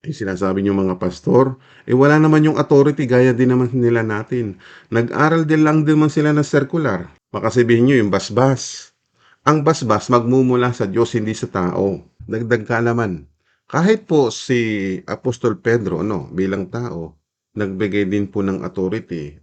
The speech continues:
o nagbigay ng basbas para maging alagad din, katulad po ni Matias, alamin natin ang sitwasyon kung bakit siya ay naging alagad din po, bagamat si Pedro po ang pumili.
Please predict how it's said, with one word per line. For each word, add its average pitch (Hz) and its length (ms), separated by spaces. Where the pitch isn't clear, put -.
o 78 400
nagbigay 90 640
ng 87 220
basbas 87 500
para 85 460
maging 92 480
alagad 95 400
din, 92 180
katulad 87 380
po 95 160
ni 95 80
Matias, 98 720
alamin 143 320
natin 131 260
ang 110 80
sitwasyon 90 720
kung 117 240
bakit 123 400
siya 92 480
ay 92 720
naging 110 320
alagad 104 400
din 98 160
po, 98 320
bagamat 101 400
si 104 160
Pedro 104 320
po - 240
ang 95 320
pumili. 120 640